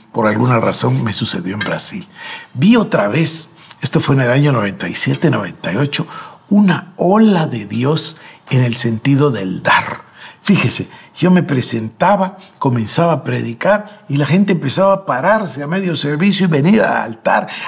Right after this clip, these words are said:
a vaciar su billetera, a quitarse el reloj, a dar todas sus cosas. Una cosa maravillosa. Y una vez recuerdo que Argentina,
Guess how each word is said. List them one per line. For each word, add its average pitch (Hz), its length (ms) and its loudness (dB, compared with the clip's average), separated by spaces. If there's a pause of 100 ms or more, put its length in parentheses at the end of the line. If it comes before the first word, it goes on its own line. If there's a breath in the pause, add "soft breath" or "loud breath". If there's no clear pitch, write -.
a 151 160 0
vaciar 175 600 0
su 160 140 0
billetera, 147 500 2
a - 40 -2
quitarse 160 440 -2
el 139 140 0
reloj, 131 520 0 (280 loud breath)
a 147 140 0
dar 190 280 0 (160)
todas 220 640 0
sus - 360 -2
cosas. - 500 -6 (280 loud breath)
Una 233 480 2
cosa 226 400 0
maravillosa. 139 920 0 (380 loud breath)
Y 156 80 4
una 180 200 6
vez 165 240 2
recuerdo 147 440 0
que 117 100 -2
Argentina, 131 800 0